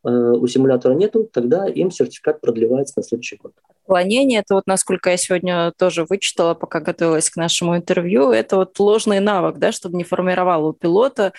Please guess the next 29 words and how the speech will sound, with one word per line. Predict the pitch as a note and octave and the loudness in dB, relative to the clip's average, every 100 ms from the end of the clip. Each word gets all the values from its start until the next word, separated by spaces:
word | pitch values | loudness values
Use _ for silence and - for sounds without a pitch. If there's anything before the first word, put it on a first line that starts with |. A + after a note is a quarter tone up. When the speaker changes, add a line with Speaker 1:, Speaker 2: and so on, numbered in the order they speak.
| - - - - - | -16 -20 -20 -18 -8
Speaker 2:
то | E3 | -4
есть | D#3+ - | -2 -2
чтобы | - F#3+ F3 F#3 F#3 | -2 -2 0 0 0
не | F#3+ F#3 | 0 -2
отличалось | F3+ G3 G3 G#3 E3 D3+ - | -2 -6 -2 0 0 0 -2
вот | D3 D3+ | -4 -6
то, | - | -4
что | D#3+ - D#3+ | -4 -4 -2
он | D#3+ | 0
выучил | D#3+ D3+ - E3 D3+ | 0 0 0 0 2
на | D#3 | 0
симуляторе, | E3 F3 E3+ F3+ A3+ A3 - | 0 -2 0 2 0 0 -2
потом | D3+ - F3+ | -2 -4 -4
с | F3+ - D#3+ D#3 | -2 -2 0 0
реальным | E3+ E3+ D#3+ D#3 | 2 0 -2 -2
самолётом, | - F3 F3+ E3 C#3+ C#3+ | -4 -2 0 0 -2 -6
чтобы | - - E3 D#3 | -10 -4 -2 0
у | - F3 | 0 0
него, | E3+ E3 E3 D#3 - | 0 2 0 -2 -4
ну, | E3+ | -2
вот | D#3 D#3 | -2 0
в | E3+ | 0
эту | E3 F#3+ | 0 2
мышечную | F#3+ - - E3+ D#3+ D#3+ | 0 -2 -6 -2 0 0
память | D#3+ G3+ F#3+ E3 | 0 -2 -2 -4
не | E3+ E3 | -2 0
закладывалось | E3+ F#3 F3+ E3 D#3 D#3+ | 0 0 0 2 0 0
что-то | - - E3 | -6 -4 -2
неправильное. | D#3+ E3 D3+ C#3+ C#3 | 0 0 0 -2 -6